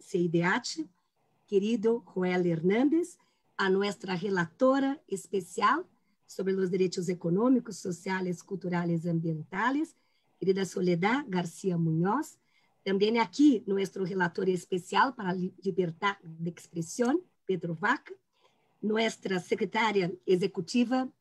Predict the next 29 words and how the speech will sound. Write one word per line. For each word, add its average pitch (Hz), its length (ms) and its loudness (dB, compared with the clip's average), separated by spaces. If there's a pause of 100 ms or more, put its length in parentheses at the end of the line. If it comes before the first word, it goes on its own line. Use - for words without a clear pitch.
interina, 208 580 4 (380)
María 180 360 -2
Claudia 170 400 -4
Pulida, 233 560 0 (800)
ah, 196 400 2
y - 120 4
todo 262 260 2
el 254 100 4
equipo 240 680 2 (140)
de 190 160 2
la 180 140 0
C - 180 -4
I 175 220 4
D 165 180 0
H. - 480 -12
En 202 160 0
esta 233 340 -2
oportunidad 240 1000 2
también 226 500 0 (500)
quisiera 196 520 -4
dar 202 260 0
la 185 140 2
bienvenida 214 880 2
a 202 100 -2
nuestro 196 480 0
panel, 302 560 6 (920)
a 190 480 2
Juan 247 340 4
Pablo 311 680 2